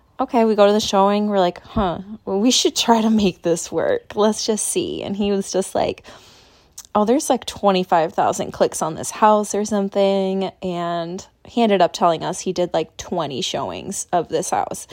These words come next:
Anyways, it is our dream home. Everything pretty much, I can't think of anything on our required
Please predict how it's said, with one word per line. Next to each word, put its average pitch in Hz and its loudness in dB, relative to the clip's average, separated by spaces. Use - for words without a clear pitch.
Anyways, 185 6
it 196 2
is 214 2
our 240 8
dream 208 0
home. 190 2
Everything 196 0
pretty 214 2
much, 190 4
I 185 4
can't 220 -2
think 202 -2
of 185 2
anything 175 -2
on 185 2
our 175 4
required 170 0